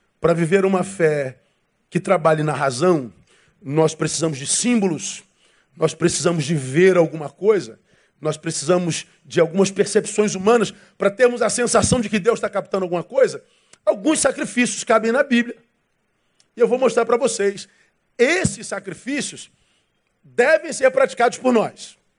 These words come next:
E vamos começar a mostrar a cada um deles. Por quê? Porque, ah, ah, o primeiro tá aí, ó. O primeiro sacrifício que a Bíblia nos ensina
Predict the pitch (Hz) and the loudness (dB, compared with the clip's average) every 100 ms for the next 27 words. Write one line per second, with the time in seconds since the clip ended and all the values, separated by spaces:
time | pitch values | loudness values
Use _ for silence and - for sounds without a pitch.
0 | _ _ _ _ _ _ 277 254 262 - | _ _ _ _ _ _ -2 0 0 -4
1 | 285 330 233 233 220 202 - 208 180 - | -4 -2 2 4 4 2 2 2 2 -6
2 | - _ _ _ 202 202 220 208 214 - | -20 _ _ _ -2 0 0 2 2 0
3 | 247 247 180 196 - - - - _ _ | 0 0 4 4 4 -8 -16 -16 _ _
4 | _ - 269 247 165 - 202 202 226 220 | _ -12 -6 0 0 0 -6 0 4 6
5 | 240 - 190 180 170 156 139 127 - 143 | 4 0 2 4 2 2 -2 -4 -4 -4
6 | 135 120 - _ _ _ _ _ _ _ | -2 -6 -16 _ _ _ _ _ _ _
7 | _ 175 233 226 240 233 262 202 147 - | _ -2 2 4 2 2 0 0 -2 -4
8 | _ _ _ _ _ _ _ _ _ - | _ _ _ _ _ _ _ _ _ -2
9 | 220 269 262 269 233 226 226 214 214 180 | 2 2 2 -4 -4 -6 -4 -2 -2 -2
10 | 180 170 156 156 220 269 190 | -2 -2 -2 -4 -4 -6 -8